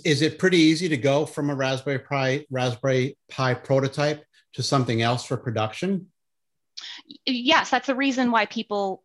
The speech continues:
Speaker 2: people do that. They start with a, a more low cost, low powered, um, device, and then they are able to move on. But the, the code generation is the same process. So if you can port your code onto Raspberry Pi, more than likely you're going to be able to port your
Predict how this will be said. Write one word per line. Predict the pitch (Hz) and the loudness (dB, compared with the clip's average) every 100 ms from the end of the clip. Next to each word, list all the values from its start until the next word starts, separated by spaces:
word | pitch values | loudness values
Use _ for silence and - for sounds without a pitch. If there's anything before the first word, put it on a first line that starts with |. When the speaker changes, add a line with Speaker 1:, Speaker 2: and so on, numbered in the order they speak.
| _ | _
Speaker 2:
people | 226 208 190 | -12 -8 -8
do | 185 196 | -6 -6
that. | 180 151 | -6 -6
They | 175 | -8
start | 190 247 240 | -2 0 2
with | 247 | 0
a, | 233 | -2
a | 220 214 | -2 -2
more | 220 208 | 0 0
low | 208 196 | 0 -2
cost, | - 196 180 - | 0 0 0 -2
low | 101 185 | -6 -6
powered, | - 180 175 170 165 _ _ - | 0 0 2 -2 -8 _ _ -10
um, | 165 151 151 - | -8 -6 -8 -12
device, | - 196 233 330 - | -10 0 0 0 -2
and | 247 | -2
then | 226 220 | 0 0
they | 202 | -2
are | 196 | -2
able | 190 190 | -4 -6
to | - | -8
move | 190 180 180 | -8 -6 0
on. | 165 147 | 2 2
But | 160 185 - | 2 0 0
the, | 202 180 - - | 2 0 0 -8
the | |
code | - - 339 285 | -6 0 0 2
generation | 214 180 170 170 180 | -2 -2 -2 -4 -4
is | 175 170 | -6 -6
the | 185 | -10
same | - 233 220 214 196 - _ _ _ - | -6 -2 0 0 -4 -8 _ _ _ -2
process. | 185 175 - - - | 2 2 0 -8 -4
So | 202 190 | -2 -2
if | 185 190 | -2 -6
you | |
can | 185 185 170 | -10 -8 -4
port | - 254 | -2 -2
your | 208 | -4
code | 196 214 208 | -4 -2 0
onto | 196 190 | -2 -4
Raspberry | 175 180 185 175 | -8 -6 -4 -4
Pi, | 196 220 381 - - - _ - | 2 2 2 -4 -20 -20 _ -4
more | 220 214 226 | 2 4 4
than | 220 | 2
likely | 208 196 202 | 2 0 0
you're | 185 | -4
going | 180 185 | -2 -4
to | 190 | -2
be | 185 | -4
able | 180 | -4
to | 185 208 | -6 -12
port | - 196 - | -6 -4 -4
your | 180 | -10